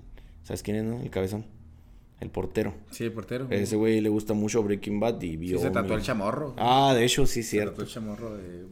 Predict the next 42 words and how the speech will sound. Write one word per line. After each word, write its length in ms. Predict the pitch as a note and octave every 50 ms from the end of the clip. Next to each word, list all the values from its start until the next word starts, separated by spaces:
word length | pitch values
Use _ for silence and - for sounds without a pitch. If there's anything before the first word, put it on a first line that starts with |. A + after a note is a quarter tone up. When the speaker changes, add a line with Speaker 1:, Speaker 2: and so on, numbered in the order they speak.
| - -
Speaker 1:
Él 200 | G2+ G#2 G#2+ A2
Speaker 2:
Saludos 200 | A2+ B2 A#2+ A#2+
a 80 | A2+ -
Hugo. 260 | B2+ C3+ C3+ C#3 C3+ C3+
Speaker 1:
<laughs> 720 | - - - - - - - B2 G2+ - - - - - -
Sí, 180 | - - G#2 A#2+
de 240 | B2 A#2+ A2+ A2+ A2+
hecho, 480 | A2 - A#2 A2 G#2 G2+ F2+ - - -
pues, 240 | G2+ G#2 - - -
él 220 | G2+ G#2 G#2+ G#2+
me, 360 | A2 A2 A2 A2 A2 G#2+ G2
ah, 200 | C#2 C#2 G2+ G#2
el 120 | G2 G2 F#2+
viernes 280 | F#2 G2 G2 G2+ G#2
me 100 | G#2+ G#2+
preguntó 480 | G#2 - F#2 F#2 F2+ F2 - F#2+ F2+ - - - - -
por 140 | - G2+ G2
esa, 200 | G#2+ G#2+ B2 -
porque 260 | - G#2 - - G#2+
a 60 | G#2+ G#2+
lo 80 | G#2+
mejor 180 | G#2+ G2 A2+ A2+
no 60 | A#2
la 140 | B2 B2+ B2+
conocía. 540 | C3 C3 A2+ G#2 F#2+ - - B2 C#3 C3+ B2
Es 80 | A#2 -
que 200 | - C3+ C3 C3+
eso 180 | C3+ C3+ D3
es... 180 | C#3 C3+ - - - - -
es 220 | - C3 C#3 D3 D#3
lo 180 | F3 F3 F3+
que 240 | - C#3 B2+ A#2+ A2+
la 140 | A2 A2 A2+
gente 400 | - A#2+ A#2 A#2+ - - C#3+ C#3+
no 140 | C#3 C#3 C#3
sabe, 340 | - B2 A#2 C3 C3+ C3 A2+
güey. 120 | G#2+ G#2+ - - - - - - - - - -
No 160 | A#2 A2 -
conoce 460 | - C#3+ C#3 C3+ C3+ C3 - - D3
nada 460 | C#3 C3 B2 A2+ B2 C#3+ D3 C#3+ D3
de 160 | C#3+ C3 A#2+
colecciones. 680 | - - G#2+ G2+ G2 - - A2+ B2 C3 B2+ B2 -